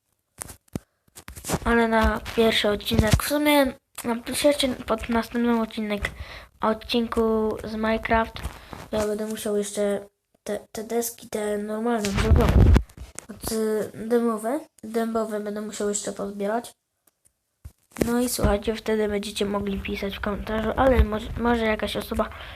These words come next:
może napisać, albo możecie napisać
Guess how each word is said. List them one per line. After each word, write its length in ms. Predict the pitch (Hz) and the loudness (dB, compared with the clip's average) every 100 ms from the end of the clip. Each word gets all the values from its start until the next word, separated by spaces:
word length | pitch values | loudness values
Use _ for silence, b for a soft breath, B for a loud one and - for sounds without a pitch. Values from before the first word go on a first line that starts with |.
| B B - | B B -2
może 280 | 262 277 262 | 4 6 6
napisać, 760 | 226 220 240 - 226 220 - - | 0 0 -4 2 2 2 -6 -4
albo 440 | 214 208 208 202 | -2 2 4 4
możecie 460 | 202 214 233 240 226 | 4 2 2 2 0
napisać 360 | 208 - 220 | -2 0 2